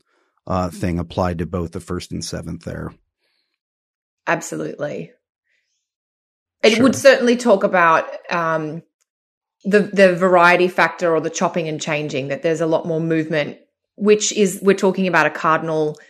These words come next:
Speaker 2: axis squared by Uranus within a degree. So this wouldn't be someone necessarily that you might say settles down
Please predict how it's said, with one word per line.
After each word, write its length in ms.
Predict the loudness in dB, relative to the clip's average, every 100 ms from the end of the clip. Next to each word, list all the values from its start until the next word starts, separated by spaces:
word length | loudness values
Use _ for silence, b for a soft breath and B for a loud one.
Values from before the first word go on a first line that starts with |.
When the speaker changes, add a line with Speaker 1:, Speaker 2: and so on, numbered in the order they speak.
| b b
Speaker 2:
axis 540 | 0 0 0 0 0 -4
squared 460 | -14 -2 0 0
by 280 | 0 0 2
Uranus 760 | 0 -2 -4 -2 -4 -6 -8 -10
within 240 | -8 -8
a 60 | -8
degree. 500 | -8 -4 -4 -4 -8
So 560 | -6 -4 -2 -4 -6 b b b -2
this 300 | -2 -2 -8 -4
wouldn't 380 | 0 2 2 0
be 100 | -2
someone 380 | -2 -2 -2 -2
necessarily 580 | -6 -6 -2 2 2 2
that 160 | -2
you 140 | -6 -4
might 260 | -2 -4
say 520 | -4 -2 0 -2 -6
settles 380 | -4 -2 -2 -2
down 300 | -4 -4 -4